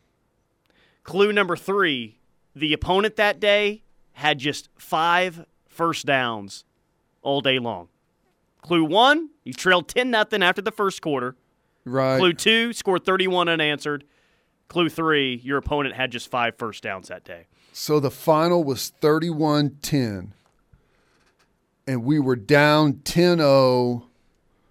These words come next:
Speaker 2: to start off. The, they only had five first downs. So I'm thinking that they probably scored, like, on a pick six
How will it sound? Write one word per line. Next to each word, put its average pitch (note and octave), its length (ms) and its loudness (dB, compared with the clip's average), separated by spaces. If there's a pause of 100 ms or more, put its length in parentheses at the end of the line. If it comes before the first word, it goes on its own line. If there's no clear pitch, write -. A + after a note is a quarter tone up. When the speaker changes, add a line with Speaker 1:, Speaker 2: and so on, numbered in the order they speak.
(360)
Speaker 2:
to B2+ 140 -8
start C#3+ 420 2
off. A#2 520 4 (960)
The, B2 680 2 (880)
they C#3 100 0
only D3+ 200 2
had C3 180 -2
five D3+ 500 2
first D3 420 0
downs. A#2 560 -2 (400)
So D#3 220 0
I'm C#3 120 2
thinking E3+ 500 2
that C3 160 0
they C3+ 100 2
probably D3+ 1120 0
scored, D#3 580 0
like, C3+ 220 2
on B2+ 100 -2
a G#2+ 60 -4
pick - 360 -2
six - 760 0